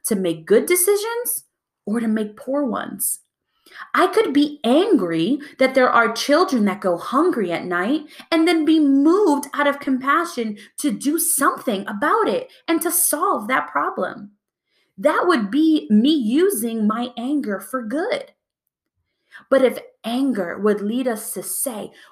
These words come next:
words that are hurtful, it would be better to simply say nothing at all. Instead, let us choose to not sin. Let us choose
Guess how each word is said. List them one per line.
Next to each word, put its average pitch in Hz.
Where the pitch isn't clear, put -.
words 214
that 190
are 170
hurtful, -
it 311
would 330
be 302
better 262
to 262
simply 262
say 196
nothing 226
at 185
all. 185
Instead, 240
let 226
us 226
choose 247
to 240
not 214
sin. 151
Let 254
us 262
choose 320